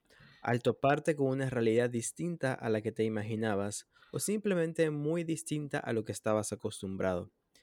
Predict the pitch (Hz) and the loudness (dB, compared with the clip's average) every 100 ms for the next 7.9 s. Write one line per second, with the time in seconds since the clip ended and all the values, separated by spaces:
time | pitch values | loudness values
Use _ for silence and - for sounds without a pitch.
0 | _ _ _ - 113 120 135 156 104 127 | _ _ _ 2 2 2 0 0 0 0
1 | 120 95 - - _ _ - 165 - 151 | 0 -2 -4 -14 _ _ 0 0 2 0
2 | 123 139 135 131 120 117 110 104 92 101 | 0 2 2 2 2 0 0 -2 -2 -2
3 | 95 92 _ _ _ - - 165 165 185 | -2 -4 _ _ _ -14 -4 -2 -2 -2
4 | 170 165 160 165 117 - 143 143 135 123 | 0 -2 0 -2 -2 -2 -4 -2 -4 -4
5 | 120 143 156 156 165 - _ _ 113 113 | -2 -2 -2 0 -2 -2 _ _ -4 -2
6 | 120 120 127 117 - 131 156 - _ _ | 0 -2 -4 -4 -2 0 0 -4 _ _
7 | - 107 110 - 98 - 92 87 | 0 0 0 -4 -4 -2 -2 -2